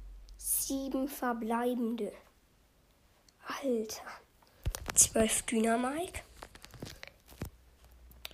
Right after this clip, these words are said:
Vierzehn Jackie. Siebzehn Frank. Achtzehn Penny.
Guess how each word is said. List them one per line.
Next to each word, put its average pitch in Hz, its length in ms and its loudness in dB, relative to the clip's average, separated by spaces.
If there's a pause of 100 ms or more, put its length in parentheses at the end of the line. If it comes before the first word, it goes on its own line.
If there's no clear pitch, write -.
(100)
Vierzehn 226 760 0
Jackie. 240 540 2 (3750)
Siebzehn 233 960 0
Frank. 254 720 4 (2000)
Achtzehn 226 680 0
Penny. 277 400 6